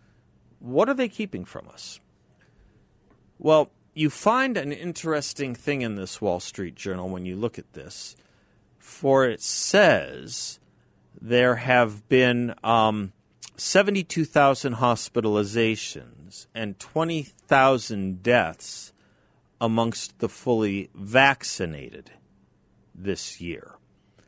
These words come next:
But that's on numbers that are about three weeks old. So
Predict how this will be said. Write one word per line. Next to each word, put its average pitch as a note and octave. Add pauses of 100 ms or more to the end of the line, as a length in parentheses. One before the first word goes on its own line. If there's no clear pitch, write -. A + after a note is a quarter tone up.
(380)
But B2+ (100)
that's A#3
on D3
numbers B2
that A2+
are A2+ (140)
about A#2
three D3+
weeks B2
old. - (1400)
So D3